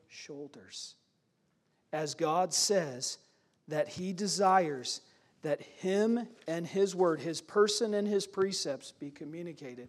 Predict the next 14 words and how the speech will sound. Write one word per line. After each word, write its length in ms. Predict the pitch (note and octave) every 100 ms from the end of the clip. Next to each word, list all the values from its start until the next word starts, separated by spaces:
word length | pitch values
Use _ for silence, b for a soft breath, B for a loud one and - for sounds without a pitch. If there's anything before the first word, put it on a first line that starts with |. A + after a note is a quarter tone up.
| - B B _
to 180 | D3+
every 480 | D3+ E3+ D#3+ F3 E3+ - B B
generation. 520 | C3+ E3 D#3+ D#3 D3+ F3+
I 40 |
want 160 | G3+ -
you 80 |
to 60 | F#3
think 160 | G3+ F#3
about 320 | F3+ E3 D3
the 80 | D3+
burden 560 | B2+ D#3 E3+ D3+ A#2 - - _ _ _ _ b b b b b b b _
that 200 | - C#3+
God 320 | D3 D#3+ E3+ -
places 760 | G3 F3 E3+ - A2 - -